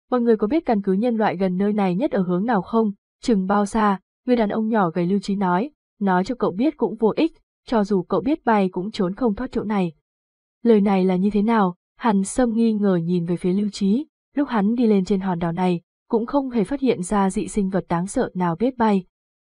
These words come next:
Có lẽ là bởi vì đã có chút tin tưởng Hàn Sâm là người của tổ hành động đặc biệt an toàn, hơn nữa đây cũng không phải là bí mật gì, mấy người bọn Lưu Trí cùng Hứa Như Yên mỗi người một câu,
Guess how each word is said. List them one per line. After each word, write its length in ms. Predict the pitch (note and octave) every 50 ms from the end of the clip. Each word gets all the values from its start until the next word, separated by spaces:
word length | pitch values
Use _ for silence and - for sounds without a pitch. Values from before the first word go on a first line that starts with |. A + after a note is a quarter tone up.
| _ _ _ _ -
Có 100 | - A3+
lẽ 280 | A3+ A3+ - - B3+ D4
là 160 | C#4+ A#3 F#3+
bởi 220 | F3+ G3 G3 F#3
vì 140 | F3+ G3 F#3+
đã 120 | F#3+ -
có 160 | D4+ - G#3+ G#3
chút 200 | - D#4+ E4 -
tin 200 | - B3+ A3 G#3
tưởng 200 | - A#3 G#3 F3+
Hàn 200 | E3+ F#3 F#3 F3+
Sâm 240 | F3 - A#3+ A3+ G#3+
là 120 | G#3+ G#3 F#3+
người 200 | F#3 F#3+ F#3 F3+
của 120 | F#3+ F3+
tổ 140 | F3 F#3+ F3+
hành 220 | F3+ F#3 F#3 E3+
động 200 | E3+ F#3 E3+ -
đặc 140 | F#3 F#3+ F#3 -
biệt 160 | G3+ F#3 F#3
an 240 | - F#3+ G3+ G3 G3
toàn, 300 | G#3+ G3 F#3+ F3+ F3 E3 - _ _ _ _ _
hơn 200 | - C4+ C4 B3
nữa 200 | B3 A#3+ A3 B3
đây 200 | A#3+ B3+ A#3 A3
cũng 220 | G#3+ - G#3+ F3+ G#3+
không 240 | - - C4 A#3+
phải 140 | A#3 A#3+ G3
là 120 | F3 E3 F3
bí 160 | F3+ F3+ F#3+
mật 220 | A#3 C#4 B3 B3
gì, 320 | - - G#3 G3 F#3 F3+ - _ _ _ _ -
mấy 180 | G#3 G#3 G#3+
người 140 | B3 D#4 C#4+
bọn 240 | G#3+ A3 G#3 E3+ F#3
Lưu 100 | G3+ G3+
Trí 240 | G3 - F#3+ F3+ F#3+
cùng 320 | F#3+ - - A3 F3+ E3
Hứa 160 | D#3+ F#3 F#3+
Như 140 | G3 A3 B3+ -
Yên 200 | - A3 G3+ F#3+
mỗi 140 | G3 - B3+
người 180 | D4 C#4 G3+
một 220 | F3+ F3+ E3+ - -
câu, 300 | - G#3 G#3 G3+ F#3+